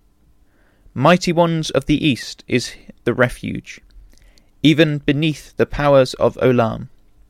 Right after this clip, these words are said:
And he shall drive out the enemy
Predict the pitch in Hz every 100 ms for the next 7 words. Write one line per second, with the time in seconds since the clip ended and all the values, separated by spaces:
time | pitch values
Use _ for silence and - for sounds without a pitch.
0 | _ _ _ _ - - _ _ _ -
1 | 120 - 170 - 151 131 - 139 175 165
2 | 156 - - 151 127 123 107 107